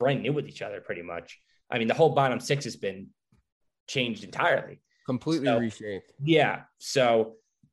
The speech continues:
Speaker 1: we'll see what happens with him. But, I mean, we definitely did get tougher this offseason.
Speaker 2: Yeah.
Speaker 1: Um, the, the physicality of our game will definitely be there. And we'll see if Gallant can kind of manage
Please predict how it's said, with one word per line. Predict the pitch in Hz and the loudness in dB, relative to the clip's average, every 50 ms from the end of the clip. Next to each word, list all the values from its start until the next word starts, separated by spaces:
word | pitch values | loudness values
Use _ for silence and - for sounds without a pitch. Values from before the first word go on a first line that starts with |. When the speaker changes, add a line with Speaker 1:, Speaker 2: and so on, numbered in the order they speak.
| _ _ _ - | _ _ _ 0
Speaker 1:
we'll | 139 165 170 | 2 2 2
see | - - - 175 180 165 | 2 2 2 2 2 4
what | 151 143 | 4 4
happens | 139 139 135 135 131 | 4 4 2 0 0
with | 127 120 - | -2 -2 0
him. | 127 135 143 151 143 | 0 0 0 0 0
But, | 135 117 110 - 117 | 0 0 0 0 -2
I | 113 | -2
mean, | 117 117 113 110 107 107 104 - _ _ _ _ _ _ _ _ _ _ _ _ _ _ _ _ _ _ _ | -2 -2 -4 -4 -6 -8 -10 -14 _ _ _ _ _ _ _ _ _ _ _ _ _ _ _ _ _ _ _
we | - 131 127 | -2 0 2
definitely | - 170 175 185 196 208 208 196 | 4 6 6 6 6 6 4 4
did | 156 139 165 151 147 143 131 127 127 - | 4 6 6 6 6 4 2 -4 -6 -2
get | - 131 120 - - - _ | 0 2 2 0 -2 -10 _
tougher | - - 120 113 - - 87 80 76 - _ _ _ _ _ _ _ _ _ _ _ _ | -8 -4 -4 -4 -2 -4 -6 -8 -8 -10 _ _ _ _ _ _ _ _ _ _ _ _
this | - 104 - - | -6 -4 -2 0
offseason. | 104 101 101 - - 98 95 90 87 95 92 - _ _ _ - | 0 -2 -2 -4 -8 -10 -10 -10 -10 -12 -12 -14 _ _ _ -6
Speaker 2:
Yeah. | 123 127 123 107 98 95 | -2 0 2 2 2 0
Speaker 1:
Um, | 98 - - _ _ _ _ _ _ _ _ _ _ | -4 -8 -14 _ _ _ _ _ _ _ _ _ _
the, | 127 123 113 101 101 101 - _ - | 2 2 2 0 -4 -12 -16 _ -10
the | 127 117 120 | -4 -2 -2
physicality | 110 - - 165 170 156 160 147 - 147 143 143 139 131 123 117 113 | -2 0 2 2 4 4 2 0 0 2 4 6 6 6 6 4 2
of | 113 113 | 2 2
our | 110 | 0
game | 104 101 110 107 110 107 101 | 0 0 -2 -2 -2 -4 -6
will | 101 101 | -8 -6
definitely | 98 110 113 110 - - 113 110 | -2 -2 -2 -2 -2 -4 -6 -6
be | 101 104 104 101 | -4 -6 -6 -4
there. | 101 98 98 95 95 - - _ _ _ _ _ _ _ - | -2 -2 0 -2 -2 -6 -10 _ _ _ _ _ _ _ -4
And | 104 104 104 104 107 | -2 -2 0 0 -2
we'll | 120 | -2
see | - - - 143 139 | -2 0 0 2 2
if | 131 - | 0 0
Gallant | - 120 120 120 120 113 113 110 - - _ _ | -2 0 2 2 2 2 0 -2 -6 -10 _ _
can | - - 113 | -8 -6 -6
kind | 110 113 117 113 | -2 -2 -2 -2
of | 110 | 0
manage | 107 107 113 110 107 107 107 104 101 - - - - - | 0 0 0 0 2 0 0 -2 -4 -8 -14 -14 -16 -20